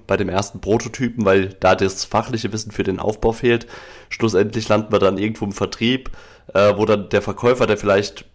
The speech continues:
ja, ich sag mal, gar nicht so die negative Meinung zur E-Mobilität an sich hat, das Fahrzeug gar nicht an den Mann oder die Frau bringen kann, weil einfach auch da dort das Wissen fehlt. Eigentlich schon erschreckend, dass man sich da selbst so ausbremst oder der Markt so ausgebremst wird, ähm, anstatt da dann eben auch, ich sag mal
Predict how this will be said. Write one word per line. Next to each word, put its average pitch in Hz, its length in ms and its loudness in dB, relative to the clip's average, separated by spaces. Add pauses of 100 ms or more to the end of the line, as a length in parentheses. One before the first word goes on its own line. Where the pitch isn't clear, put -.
(180)
ja, 92 80 4
ich 101 100 4
sag 127 140 0
mal, 104 80 0
gar 104 160 2
nicht 113 120 0
so 110 100 -6
die 104 160 -2
negative 107 460 0
Meinung 104 340 -2
zur 117 220 2
E-Mobilität 107 640 -2
an 92 120 -2
sich 117 220 -6
hat, 113 200 -2 (280)
das 101 160 -2
Fahrzeug - 460 2
gar 92 120 2
nicht 101 120 0
an 95 80 0
den 98 120 0
Mann 95 140 -2
oder 104 100 4
die 101 100 -4
Frau 95 200 -2
bringen 101 300 -6
kann, 110 320 -2 (320)
weil 95 100 4
einfach 95 220 2
auch 92 140 0
da 104 180 2
dort 110 260 0
das - 200 -10
Wissen 123 240 -4
fehlt. 101 400 2 (520)
Eigentlich 113 380 0
schon 113 120 -2
erschreckend, 107 460 -2
dass 104 160 -4
man 98 120 -2
sich 98 140 -12
da 101 220 4
selbst 107 540 0
so 87 180 2
ausbremst 110 460 0
oder 98 100 2
der 95 120 2
Markt 107 320 -2
so - 80 0
ausgebremst 98 720 -2
wird, 110 260 -2 (560)
ähm, 104 340 2
anstatt 101 440 0
da 98 120 4
dann 104 180 2
eben 107 280 -2
auch, 98 220 -2
ich - 60 -14
sag - 160 -8
mal 98 240 -2